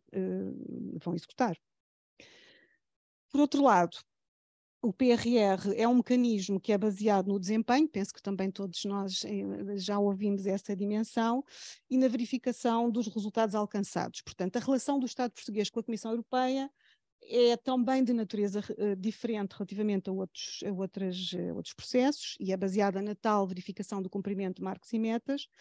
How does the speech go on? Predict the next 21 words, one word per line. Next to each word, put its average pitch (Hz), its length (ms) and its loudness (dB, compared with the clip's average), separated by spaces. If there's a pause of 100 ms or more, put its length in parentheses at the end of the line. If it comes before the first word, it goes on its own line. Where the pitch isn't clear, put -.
(540)
hum, 247 260 4
e 247 120 0
para 294 120 2
que 269 120 2
os 247 100 2
desem-, 269 180 4
desembolsos 220 800 0
aconteçam, 220 640 -4
os 202 60 -4
desembolsos 202 340 -4
financeiros 214 480 -4
aconteçam, 247 760 -4 (400)
eh, 240 380 2 (340)
não, 247 380 2
não, 254 240 0
não 262 180 2
é 285 80 2
necessário 240 640 2
que 240 140 -2
haja 233 180 0
aqui 233 480 -2